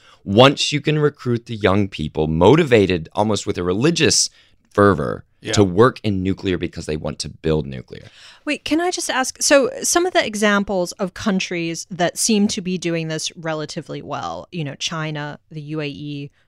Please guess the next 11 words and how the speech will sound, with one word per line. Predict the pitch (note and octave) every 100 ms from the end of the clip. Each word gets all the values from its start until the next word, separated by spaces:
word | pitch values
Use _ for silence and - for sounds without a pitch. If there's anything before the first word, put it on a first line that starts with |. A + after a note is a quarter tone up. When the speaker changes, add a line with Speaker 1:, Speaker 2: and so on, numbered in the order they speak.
| _ D#3+
Speaker 3:
Russia, | D#3 C3+ - D3 C3+ D3+ - _ _ -
even | C#4+ B3+
Korea | G3+ F#3 D#3 C#3+ C#3+ - -
to, | - D#3+ - _
to | - F3
some | - E3+
extent, | E3+ - - D3+ - - - _ _ _
they | G3 F#3+ C4 E4
have | E4 C#4
a |
history | A#3 A#3 - - G3 F3+ D#3+